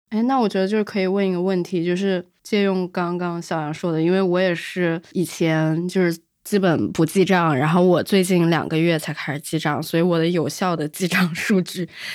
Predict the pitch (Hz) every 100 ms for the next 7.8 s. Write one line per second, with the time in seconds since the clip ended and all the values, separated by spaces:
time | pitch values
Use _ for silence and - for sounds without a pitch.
0 | - - 214 220 233 226 175 175 160 202
1 | 180 175 104 - 165 170 - - 202 196
2 | 185 185 - 180 190 214 233 196 202 190
3 | 185 165 - 202 180 160 135 _ - 220
4 | 185 190 175 - 196 196 190 175 165 170
5 | 165 160 190 165 170 165 175 175 165 170
6 | 156 160 - - _ 190 180 190 156 165
7 | 185 151 143 151 180 170 156 139